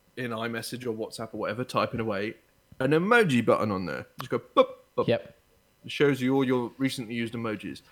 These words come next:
Speaker 1: The latest update, they've removed it. And I'm
Speaker 2: Right.
Speaker 1: not gonna lie, it was the only button I fucking used on the touch bar, other than volume.
Speaker 2: I use the touch bar quite a lot. Oh, I've just rolled over my own foot. Oh.
Speaker 1: That was silly, wasn't it?
Speaker 2: Ooh, that hurt.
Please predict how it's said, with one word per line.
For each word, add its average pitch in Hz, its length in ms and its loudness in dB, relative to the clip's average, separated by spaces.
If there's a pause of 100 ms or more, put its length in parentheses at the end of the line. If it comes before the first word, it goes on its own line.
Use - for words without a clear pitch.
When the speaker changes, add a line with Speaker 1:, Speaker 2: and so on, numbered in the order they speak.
(180)
Speaker 1:
The - 80 -4
latest 277 400 4
update, 113 360 0 (200)
they've 165 180 0
removed 139 340 4
it. 85 140 -6 (380)
And 147 140 4
I'm 147 120 6
Speaker 2:
Right. 104 140 2
Speaker 1:
not 226 100 4
gonna 123 160 0
lie, 107 280 -4 (160)
it 165 40 -2
was 147 140 0
the 147 240 2
only 208 320 4
button 143 260 0
I 117 80 0
fucking 139 360 0
used 120 280 -2
on 110 120 -4
the 107 40 -10
touch 113 240 -4
bar, 147 380 2
other 127 180 4
than 120 180 0
volume. 131 360 4 (320)
Speaker 2:
I 190 60 0
use 311 180 0
the 101 80 -4
touch - 240 -2
bar 92 160 0
quite 90 220 0
a - 40 2
lot. 156 320 2
Oh, 240 280 2
I've 180 100 -2
just 190 160 -2
rolled 190 240 0
over 180 180 0
my 160 180 0
own 160 100 -2
foot. - 340 -2 (580)
Oh. 170 480 -4 (1600)
Speaker 1:
That 185 80 4
was 131 100 2
silly, 160 240 6
wasn't 226 340 6
it? - 80 4
Speaker 2:
Ooh, 453 540 4
that 202 180 2
hurt. 123 300 2